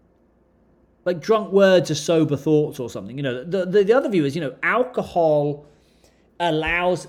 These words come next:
sometimes makes people express who they were inside. And that's where the interesting debate comes with the brain stuff is, does the, does, does the, does the morphological change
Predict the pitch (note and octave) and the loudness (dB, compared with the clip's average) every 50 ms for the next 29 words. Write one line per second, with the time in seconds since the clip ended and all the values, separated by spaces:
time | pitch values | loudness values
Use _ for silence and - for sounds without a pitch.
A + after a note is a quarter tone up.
0 | - - - G#3 A3 G#3+ G#3 A3+ G#3 D3 E3+ F#3+ F#3 F#3 - - - E3+ E3 D3+ | -18 -6 -4 -4 -2 -2 -2 -4 -4 -4 -4 -4 -4 -4 -8 -6 -4 -4 -4 -2
1 | - D#3+ D3 D3 - - D3+ D3 - - - - - - _ D3+ D3 E3 D#3+ D3+ | -4 -4 -4 -4 -6 -8 -10 -10 -10 -14 -16 -16 -16 -14 _ -4 -2 0 0 0
2 | D3 - - - - - - _ _ _ _ _ _ _ _ - E3+ F#3 G3 F#3 | -2 -6 -10 -14 -14 -16 -20 _ _ _ _ _ _ _ _ 2 4 6 6 6
3 | F3+ D3+ E3+ E3 D#3+ D#3 C#3+ C#3+ D3+ D3+ C#3+ C#3 C3+ C3 B2+ B2+ - - - E3+ | 4 4 4 4 4 4 4 4 4 2 4 4 4 2 2 0 -2 -6 -4 -2
4 | E3 D3 C#3 C3+ B2+ B2+ - - - E3+ D#3+ B2+ F#2+ D#2 - G1+ G1+ - - _ | 0 0 0 -2 -4 -8 -8 -4 -2 -2 -2 -2 -4 -8 -12 -16 -20 -20 -20 _
5 | _ _ _ _ _ _ _ _ _ _ _ _ _ _ - E3+ E3 E3+ E3+ E3 | _ _ _ _ _ _ _ _ _ _ _ _ _ _ -4 -2 0 0 0 -2
6 | E3 D3+ - _ _ _ _ _ _ _ _ A#3 G#3 G3+ G3+ A3+ A#3 A#3 A#3+ C4 | -4 -8 -12 _ _ _ _ _ _ _ _ -6 -4 -2 -2 -2 -2 -2 2 2
7 | B3+ A3+ G#3 G3 F#3+ G3 F#3+ F#3+ F3+ E3 D3 - D#3+ D3 C#3+ C#3+ - D3+ A#2+ - | 4 4 4 2 2 2 0 -2 -4 -6 -4 -4 -4 -4 -4 -4 -4 -6 -4 -2
8 | D3+ D#3+ F#3+ G3+ - - - - D3+ C3 A#2+ A#2+ - C#3+ C3 A2+ A#2+ G2+ - D#3+ | 0 2 2 2 0 -6 -10 -4 -4 -4 -4 -4 -6 -8 -6 -6 -8 -8 -2 0
9 | G3 A#3+ C#4+ D4+ D4 C4 - - - - G2+ D2+ - - - - _ _ D#3+ D#3 | 0 2 0 0 -2 -6 -8 -10 -10 -10 -10 -10 -10 -16 -20 -20 _ _ -4 -2
10 | D3+ D3 C#3+ C#3+ C#3 - - _ _ _ _ _ _ _ _ _ _ _ _ _ | 0 0 0 -2 -4 -10 -20 _ _ _ _ _ _ _ _ _ _ _ _ _
11 | _ _ _ - F#3 F#3 E3+ C#3+ E3 F3+ D#3 C#3+ D3 - _ _ _ _ - F3+ | _ _ _ 0 2 2 2 2 -2 -4 -4 -4 -8 -14 _ _ _ _ 0 0
12 | F3 D#3+ - - - F3+ E3+ D#3 E3 - E3 D#3+ D3+ D3 C#3+ C#3 D3 D3+ D#3+ C#3+ | 0 0 0 -2 0 0 0 0 -2 -2 0 0 0 0 -2 -6 -4 -4 -4 -2
13 | - D#3 C#3+ C#3+ D3 D#3 F#3+ A3 C4 C4 B3+ - A3 F#3 F3+ F3 D#3 - D#3+ C#3+ | 0 -2 0 0 2 4 6 6 6 6 4 2 0 2 2 2 0 0 -8 -6
14 | C#3+ C3+ C3+ - - F3+ E3 D3 C3 B2 A#2 A2 G#2+ G2+ G2+ G2+ - - _ | -6 -6 -6 -4 -2 -2 0 0 0 -4 -6 -8 -12 -12 -14 -14 -16 -20 _